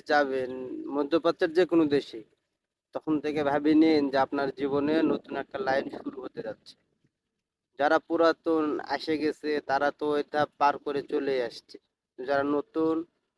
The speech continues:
তাদের উদ্দেশ্যে ভিডিওটা, এবং পুরাতনরাও দেখবেন, ইনশাআল্লাহ কথাগুলো শুনবেন, ভালো লাগবে।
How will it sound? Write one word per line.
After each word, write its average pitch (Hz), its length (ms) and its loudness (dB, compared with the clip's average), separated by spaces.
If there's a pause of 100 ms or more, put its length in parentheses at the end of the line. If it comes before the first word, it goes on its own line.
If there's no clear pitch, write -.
(280)
তাদের 143 320 0
উদ্দেশ্যে 143 440 -4
ভিডিওটা, 131 600 -2 (340)
এবং 131 360 -6
পুরাতনরাও 151 1040 0 (180)
দেখবেন, 160 380 4
ইনশাআল্লাহ 151 400 0
কথাগুলো 151 380 -2
শুনবেন, 151 440 2
ভালো 143 200 2
লাগবে। 147 340 2